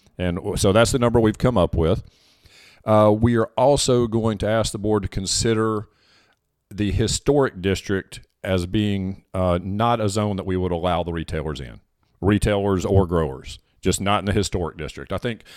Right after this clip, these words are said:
I think we all understand that in Hernando, the Court Square is, is a special gift to us, and we need to protect it.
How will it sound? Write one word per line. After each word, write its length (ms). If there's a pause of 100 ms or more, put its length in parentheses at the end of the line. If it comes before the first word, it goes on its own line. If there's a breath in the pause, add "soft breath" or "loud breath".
(120 loud breath)
I 60
think 120
we 140
all 240
understand 460
that 80
in 120
Hernando, 580
the 180
Court 360
Square 600 (520 soft breath)
is, 200
is 160
a 80
special 560
gift 420
to 140
us, 280
and 120
we 80
need 160
to 40
protect 460
it. 180